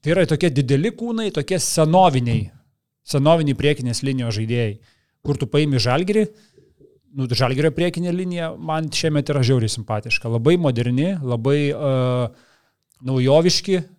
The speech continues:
tokie centrai, tokie ketvirti numeriai, kokių tu nori savo komandai, galinti žaisti per abi pozicijas praktiškai visi, išskyrus gal Birutį.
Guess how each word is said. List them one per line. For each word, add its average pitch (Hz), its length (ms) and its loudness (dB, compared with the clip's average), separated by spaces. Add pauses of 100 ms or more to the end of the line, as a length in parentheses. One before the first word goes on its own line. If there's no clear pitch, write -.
(320)
tokie 160 280 0
centrai, 147 400 0
tokie 147 420 -2
ketvirti 143 400 -2
numeriai, 135 340 0
kokių 127 240 -6
tu 123 120 -8
nori 123 260 -2
savo 120 240 -4
komandai, 117 400 -4
galinti 127 400 -4
žaisti 131 240 -6
per - 120 -4
abi 123 200 -2
pozicijas 120 500 -4
praktiškai 123 480 -4 (120)
visi, 113 420 -6
išskyrus 120 520 -4
gal 113 160 -4
Birutį. 127 380 -4